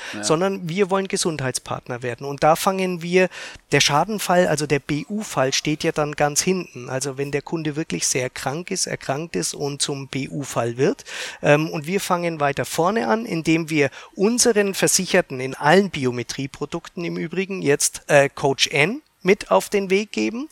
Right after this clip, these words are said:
Speaker 2: Das ist eine wunderbare App, ähm, äh, bei der der Kunde sich anmelden kann, wenn er m-, möchte und Lust hat. Er kann da bis zu dreitausend verschiedene Kurse aus den Bereichen Achtsamkeit, Yoga,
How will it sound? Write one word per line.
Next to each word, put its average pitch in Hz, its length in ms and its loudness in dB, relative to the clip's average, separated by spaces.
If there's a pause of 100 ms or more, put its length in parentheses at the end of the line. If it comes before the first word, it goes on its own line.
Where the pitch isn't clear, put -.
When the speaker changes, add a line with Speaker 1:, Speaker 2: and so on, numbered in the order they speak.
(420)
Speaker 2:
Das 143 140 0
ist 165 280 2
eine 151 200 2
wunderbare 160 600 2
App, 135 360 0
ähm, 143 520 0 (800)
äh, 135 400 6
bei 143 100 2
der 143 220 0
der 143 120 0
Kunde 165 600 2
sich 139 320 -2
anmelden 143 400 2
kann, 240 300 0
wenn 170 100 -4
er 135 60 -6
m-, 131 180 -12 (200)
möchte 185 340 -2
und 139 160 -8
Lust 190 260 -2
hat. 233 160 -2 (300)
Er 139 120 4
kann 160 280 2
da 165 200 8 (440)
bis - 200 2
zu 196 200 2 (100)
dreitausend 170 760 2
verschiedene 170 480 -4
Kurse 185 440 0
aus 147 160 -2
den 147 180 -6
Bereichen 151 500 -4
Achtsamkeit, 151 920 -2
Yoga, 147 580 2